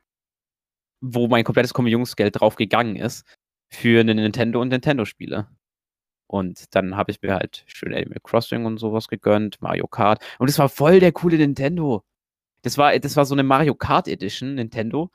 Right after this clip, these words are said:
wo du dann so ein Koffer, wo Mario und Luigi vorne drauf waren.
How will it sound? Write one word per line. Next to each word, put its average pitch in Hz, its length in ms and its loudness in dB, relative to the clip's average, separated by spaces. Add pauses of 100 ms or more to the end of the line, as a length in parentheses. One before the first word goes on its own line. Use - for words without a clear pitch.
(280)
wo 123 80 -2
du 120 80 0
dann 127 160 4
so 117 100 0
ein 113 120 0
Koffer, 180 500 4
wo 120 140 0
Mario 143 320 2
und 117 100 -6
Luigi 123 340 -4
vorne 160 280 0
drauf 151 360 2
waren. 156 320 2